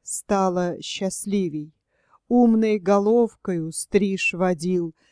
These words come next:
на меловом горячем обрыве. Вянула меж ладоней полынь.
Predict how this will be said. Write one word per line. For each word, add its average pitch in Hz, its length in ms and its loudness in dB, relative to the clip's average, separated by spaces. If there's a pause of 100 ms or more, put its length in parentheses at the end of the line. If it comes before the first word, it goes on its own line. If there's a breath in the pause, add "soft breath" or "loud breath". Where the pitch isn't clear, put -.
(160)
на 190 220 0
меловом 190 800 0
горячем 175 760 0
обрыве. 170 640 -4 (1600)
Вянула 254 680 2
меж 240 300 -2
ладоней 220 640 0
полынь. 175 560 -2